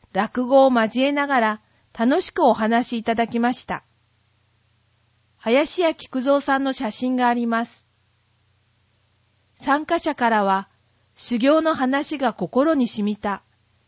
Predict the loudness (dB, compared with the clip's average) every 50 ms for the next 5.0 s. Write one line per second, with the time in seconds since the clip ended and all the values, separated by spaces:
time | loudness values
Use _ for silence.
0 | _ _ _ _ _ _ -4 -2 0 2 2 0 0 -4 -4 -2 0 0 0 2
1 | 0 0 -2 -2 -4 -4 -4 -2 -2 -2 -2 -2 -2 -4 -6 -8 -8 -10 -10 -12
2 | -12 _ _ _ _ _ _ _ _ _ _ _ _ _ _ _ _ _ -8 -8
3 | -4 -2 0 0 0 0 0 0 -2 -2 -2 -2 -4 -4 -2 -2 -2 -2 -2 -4
4 | -4 -2 -2 -2 -2 -4 -4 -6 -6 -6 -6 -6 -4 -4 -4 -2 -4 -6 -6 -6